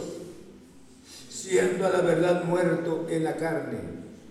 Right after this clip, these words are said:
pero vivificado en espíritu. Qué milagro tan grande.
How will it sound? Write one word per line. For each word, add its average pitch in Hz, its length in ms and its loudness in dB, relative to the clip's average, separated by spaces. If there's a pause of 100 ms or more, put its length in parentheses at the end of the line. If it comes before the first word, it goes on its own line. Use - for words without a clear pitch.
(880)
pero 156 260 6
vivificado 160 920 0 (1080)
en 147 220 2
espíritu. - 960 -4 (1200)
Qué 156 140 0
milagro 151 640 0
tan 131 260 -6
grande. 127 520 -8